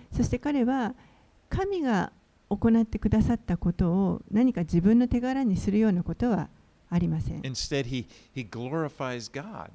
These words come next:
Speaker 1: むしろ神をそれによって褒めたたえています。
Speaker 2: You know, he says, "No, no man can tell this mystery, but there is a God in heaven who can do it."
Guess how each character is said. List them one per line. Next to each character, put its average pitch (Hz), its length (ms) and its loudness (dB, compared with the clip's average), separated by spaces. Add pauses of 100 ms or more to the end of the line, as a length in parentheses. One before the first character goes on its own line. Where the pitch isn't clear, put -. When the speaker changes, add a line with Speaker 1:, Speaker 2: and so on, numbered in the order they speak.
(420)
Speaker 1:
む 240 100 4
し - 140 0
ろ 233 240 2 (320)
神 302 360 2
を - 200 -2
そ - 140 -4
れ 208 100 2
に 220 100 4
よ 226 60 2
っ - 20 -4
て - 120 -6
褒 190 120 -2
め 202 120 2
た 214 120 -8
た 214 120 -6
え 214 60 -4
て - 140 -12
い - 60 -6
ま 165 160 -12
す。 - 20 -20 (340)
Speaker 2:
You 131 100 -2
know, 127 60 0
he 131 40 -2
says, 123 340 -6
"No, 254 280 -4 (200)
no 247 220 -2
man 220 480 -4
can 131 200 -8
tell 160 260 2
this 127 280 -4
mystery, 127 380 -4
but 113 180 0 (380)
there 165 380 -4
is 175 360 -4
a 175 80 -2
God 165 480 -4
in 147 120 -8
heaven 143 440 -6
who 127 120 -8
can 110 280 -8
do 117 280 0
it." - 220 -12